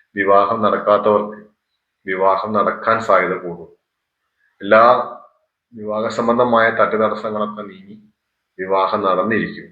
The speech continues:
അതുപോലെ തന്നെയാണ് ജോലിക്ക് ശ്രമിക്കുന്നവർക്ക്, പി എസ് സി പരീക്ഷയൊക്കെ എഴുതി അല്ലെങ്കിൽ എംപ്ലോയ്മെന്റിലൊക്കെ ശ്രമിച്ചുകൊണ്ടിരിക്കുന്നവർക്ക് ഒരു ഗവൺമെന്റ് ജോബ് കിട്ടാൻ വേണ്ടി ശ്രമിക്കുന്നവർക്ക് ഒരു തരത്തിലും അതിന് സാധ്യമല്ലാതെ വരുന്നുണ്ടെങ്കിൽ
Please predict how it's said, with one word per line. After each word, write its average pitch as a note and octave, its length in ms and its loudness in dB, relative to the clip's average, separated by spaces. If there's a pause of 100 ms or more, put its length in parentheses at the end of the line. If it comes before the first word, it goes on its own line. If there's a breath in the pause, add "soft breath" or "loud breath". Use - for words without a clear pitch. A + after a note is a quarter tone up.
(360)
അതുപോലെ A#2+ 540 2
തന്നെയാണ് G#2 380 -2
ജോലിക്ക് G2 400 -6
ശ്രമിക്കുന്നവർക്ക്, F#2+ 800 -16
പി G#2 80 -16
എസ് G#2 240 -4
സി G#2 320 -14
പരീക്ഷയൊക്കെ G2+ 520 -2
എഴുതി F#3+ 380 -4 (440)
അല്ലെങ്കിൽ G#2 300 2
എംപ്ലോയ്മെന്റിലൊക്കെ A2 960 0 (160)
ശ്രമിച്ചുകൊണ്ടിരിക്കുന്നവർക്ക് G#2 1160 -6 (580)
ഒരു A#2+ 320 0
ഗവൺമെന്റ് A2+ 520 2
ജോബ് A2+ 300 0
കിട്ടാൻ G#2 300 0
വേണ്ടി G2+ 180 -8
ശ്രമിക്കുന്നവർക്ക് F#2+ 920 -14
ഒരു B2 260 -8
തരത്തിലും A2+ 540 2
അതിന് G2+ 160 -4
സാധ്യമല്ലാതെ G2 760 -2
വരുന്നുണ്ടെങ്കിൽ F2 640 -10